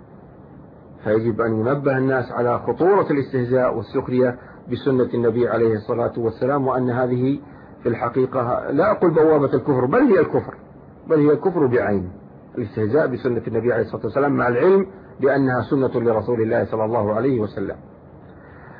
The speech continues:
آه، الفرح، أن يعلم الناس أنه ينبغي عليهم أن يفرحوا بظهور سنة النبي عليه الصلاة والسلام، وأن يحزنوا لخفاء سنة من سنن رسول الله صلى الله عليه وسلم،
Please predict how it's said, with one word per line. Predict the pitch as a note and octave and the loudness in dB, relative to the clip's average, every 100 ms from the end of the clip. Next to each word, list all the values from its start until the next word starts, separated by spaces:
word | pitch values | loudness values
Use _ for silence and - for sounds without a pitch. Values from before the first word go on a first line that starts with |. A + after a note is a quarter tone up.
| - - - - | -20 -20 -20 -6
آه، | A#2+ A#2+ A#2 A#2+ - - | -2 0 0 0 -2 0
الفرح، | C3+ B2+ F3 E3+ C#3+ A2+ - | 0 0 0 0 0 -4 -6
أن | B2 | -2
يعلم | B2+ B2 A2+ A#2 D3+ D3 C#3 | 2 2 0 0 2 4 2
الناس | C#3 D3 C3 | 2 0 -2
أنه | B2+ A#2+ | -2 0
ينبغي | C#3 D#3+ C#3 C3+ | 0 2 2 2
عليهم | C#3 C3+ | 2 0
أن | C3+ B2+ | 0 0
يفرحوا | D3 F3+ - D3 C#3 E3+ E3+ | 2 0 -2 -2 0 2 4
بظهور | D3+ C#3+ C#3+ F3 F#3+ | 4 4 4 4 4
سنة | D#3+ D#3 C3+ C#3 | 4 2 2 0
النبي | B2 A#2 | 0 0
عليه | A2 A2+ | -2 -4
الصلاة | G2+ G#2+ - | -4 -6 -4
والسلام، | F#2+ - D2 - - - - - - - - - | -8 -8 -14 -14 -20 -20 -20 -20 -20 -20 -14 0
وأن | C#3+ D#3+ F3+ | 2 4 4
يحزنوا | E3 G3 C#3+ D#3+ F3 F3 F3 E3 | 4 2 0 0 2 4 4 4
لخفاء | D#3+ D3+ D3 F3 G3+ F#3+ | 2 2 0 0 2 0
سنة | - G#3+ F3+ D#3+ | 0 2 2 2
من | D3+ C#3+ | 2 2
سنن | B2 C3+ B2 | 0 0 2
رسول | A#2 A2+ A#2+ | 0 0 -2
الله | A#2 B2 G#2+ G#2+ | 0 0 -2 -2
صلى | A2+ | -4
الله | A2 A2+ G#2+ | -2 -2 -2
عليه | G#2+ G#2+ A2 | -4 -4 -4
وسلم، | G#2+ G2+ C2 - | -6 -8 -12 -14